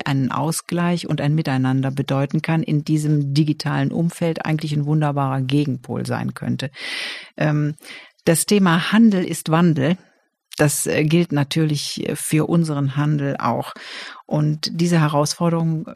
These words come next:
würde ich mir wünschen, dass wir die immer und immer wieder mit Freude angehen können. Äh, die Digitalisierung,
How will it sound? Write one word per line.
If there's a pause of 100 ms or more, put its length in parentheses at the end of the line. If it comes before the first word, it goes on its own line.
(140)
würde
ich
mir
wünschen,
dass
wir
die
immer
und
immer
wieder
mit
Freude
angehen
können. (500)
Äh,
die
Digitalisierung,